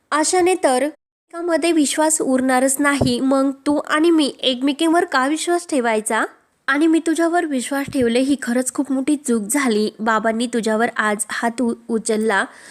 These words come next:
ती त्यांची चूक होती, परंतु तू, तू तुझ्या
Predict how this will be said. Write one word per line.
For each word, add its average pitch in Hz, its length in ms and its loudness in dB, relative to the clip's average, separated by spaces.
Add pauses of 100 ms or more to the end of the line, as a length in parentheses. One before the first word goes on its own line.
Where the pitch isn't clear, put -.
(220)
ती 349 60 2
त्यांची 294 420 0
चूक 269 280 -2
होती, 269 280 0
परंतु 233 680 0 (480)
तू, 339 80 2 (100)
तू 370 60 4
तुझ्या 294 640 0